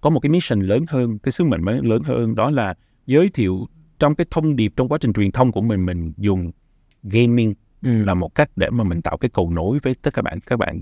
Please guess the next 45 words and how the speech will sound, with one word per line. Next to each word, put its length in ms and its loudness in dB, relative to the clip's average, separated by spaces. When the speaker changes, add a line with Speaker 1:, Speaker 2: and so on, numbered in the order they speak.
Speaker 1:
trẻ 360 0
mười 140 0
tám 220 -2
tuổi, 160 0
mười 120 0
tám, 140 0
mười 80 2
chín 220 -2
tuổi 120 -4
thì 60 -6
các 60 2
bạn 140 -2
chơi 120 2
game 200 2
rất 160 -4
nhiều. 240 -2
Cho 120 0
nên 120 2
để 140 2
nói, 260 0
để 260 -2
mà 280 -2
tạo 240 0
một 80 0
cái 120 0
cầu 240 2
nối 340 2
với 80 -2
các 180 -4
bạn 200 -8
thì 180 -2
Samsung 460 -2
quyết 100 0
định 180 -4
chọn 260 -2
gaming 360 2
là 360 -2
cái, 480 -2
cái 120 0
passion 360 -2
point 380 0
để 180 -2
mà, 360 -2
mà, 240 -4
mà 240 -4